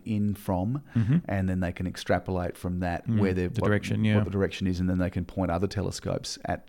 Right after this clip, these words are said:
Speaker 1: where the origin is and say,
Speaker 2: Okay.
Speaker 1: "Okay, that ties in with that big
Speaker 2: That
Speaker 1: event
Speaker 2: particular,
Speaker 1: that happened,
Speaker 2: yeah.
Speaker 1: that, that, uh, supernova." So a majority of the neutrinos floating around were born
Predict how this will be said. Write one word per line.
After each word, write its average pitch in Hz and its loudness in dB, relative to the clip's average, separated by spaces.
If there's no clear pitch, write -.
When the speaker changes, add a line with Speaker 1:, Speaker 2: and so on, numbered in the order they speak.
Speaker 1:
where 95 2
the 87 0
origin 95 0
is 90 -2
and 90 0
say, 196 2
Speaker 2:
Okay. 87 0
Speaker 1:
"Okay, 82 0
that 87 -2
ties 87 -2
in 87 -4
with 82 -6
that 78 -6
big 107 0
Speaker 2:
That 90 -2
Speaker 1:
event 85 -2
Speaker 2:
particular, 98 4
Speaker 1:
that 95 4
happened, 85 2
Speaker 2:
yeah. 107 4
Speaker 1:
that, - -2
that, - -4
uh, 90 0
supernova." 90 0
So 113 8
a - 10
majority 139 10
of 107 2
the 117 8
neutrinos 110 4
floating 107 6
around 98 4
were 101 2
born 104 4